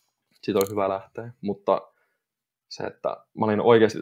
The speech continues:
aika, aika rikki sen reissun jälkeen. Ne, ketä, niin kuin, matkusti mun kanssa, niin voi varmasti samaistua sen reissun jälkeen, että mitä, mitä fiiliksi oli. Et ei tietenkään halunnut näyttää miltään urpolta, kuka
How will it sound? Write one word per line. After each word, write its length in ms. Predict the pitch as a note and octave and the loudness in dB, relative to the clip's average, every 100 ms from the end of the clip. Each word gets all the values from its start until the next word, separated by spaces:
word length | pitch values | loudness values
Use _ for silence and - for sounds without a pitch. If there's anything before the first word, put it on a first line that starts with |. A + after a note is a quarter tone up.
| - | -4
aika, 380 | G#2 G2+ - - | 0 0 -2 0
aika 280 | A2+ A#2 A2 | 2 4 2
rikki 440 | G2+ G#2 - G2+ - | -2 -6 -10 -12 -8
sen 180 | - G2 | -4 0
reissun 400 | G2 F#2+ - G2+ | 2 0 0 -4
jälkeen. 480 | G2 F#2+ G2 F#2+ - | -4 -8 -10 -10 -4
Ne, 100 | A2 | 0
ketä, 320 | G#2+ G2 - - G#2+ | 2 0 -2 -8 -4
niin 100 | F#2+ | -2
kuin, 140 | G2 | 0
matkusti 460 | G#2 G2+ - G2+ G2+ | 0 0 -4 -8 -2
mun 200 | G2+ G2 | -2 -2
kanssa, 320 | F2 F#2 - | -6 -10 -10
niin 120 | F#2+ | -4
voi 200 | G2 F#2+ | 0 2
varmasti 520 | G2 G2 F#2+ - F#2 _ _ _ _ | 4 2 -2 -8 -12 _ _ _ _
samaistua 680 | - G#2+ G#2+ G2+ - G2 E2+ - _ - | 0 2 2 0 -2 -2 -2 -4 _ -14
sen 200 | - G2 | -8 -4
reissun 400 | G2+ G2+ - F#2+ | -2 -2 -2 0
jälkeen, 340 | F#2+ F2 F2+ | 0 0 -4
että 140 | F2+ | -8
mitä, 200 | - - - - | -12 -18 -18 -12
mitä 140 | G2+ F#2+ | -8 -2
fiiliksi 400 | G2+ F#2+ F#2 - | 2 2 0 -8
oli. 160 | - - | -10 -10
Et 80 | - | -6
ei 200 | G2+ D#2 | -4 0
tietenkään 340 | G2+ G2 F#2+ | 0 2 2
halunnut 300 | G2+ G#2 G2 | 4 2 2
näyttää 420 | G2 G2 F#2+ - F2 | -2 -4 -6 -6 -6
miltään 380 | F#2+ F#2+ F#2 | -4 -4 -2
urpolta, 440 | F#2 G#2+ - C2 - | 0 0 -2 -6 -6
kuka 320 | - - - | -10 -12 -12